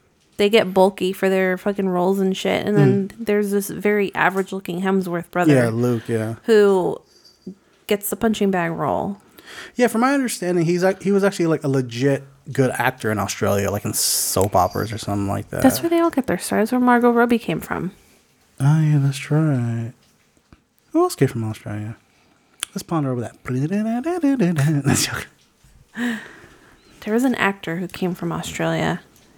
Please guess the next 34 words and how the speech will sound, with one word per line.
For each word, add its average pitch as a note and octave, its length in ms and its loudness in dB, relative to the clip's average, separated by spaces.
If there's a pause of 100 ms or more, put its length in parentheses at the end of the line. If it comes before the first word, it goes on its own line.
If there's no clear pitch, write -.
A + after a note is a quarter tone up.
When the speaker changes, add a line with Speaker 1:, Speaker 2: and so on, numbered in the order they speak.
Speaker 1:
who G#3 80 6
Speaker 2:
Hmm. F#3+ 80 6
Speaker 1:
married F#3+ 320 6
a F#3+ 60 2
very F#3+ 400 0 (380)
average-looking F#3 800 0
wife, - 360 -2
but - 140 0
is - 240 -8
totally F#3 520 4
in E3 120 0
love E3+ 160 0
with - 140 -2
her. - 340 -4
Speaker 2:
Oh, G3+ 100 4
Hugh F3 140 0
Jackman. F3+ 340 0 (320)
Speaker 1:
Yes. C4+ 440 -2 (180)
Speaker 2:
Ah, B3+ 800 2
look B3 100 2
at B3 100 0
that. G3+ 720 0
Damn, F3 440 2
useless C#3 340 0
information. C3 640 -2 (500)
Speaker 1:
<laughs> - 460 -2
Speaker 2:
Woo. F#4+ 500 2 (420)
So E3+ 180 0
what, G3 220 0
um, C#3+ 540 2 (840)
I F#3+ 60 2
mean, F#3 100 4
I, F3+ 200 2
I, E3+ 220 0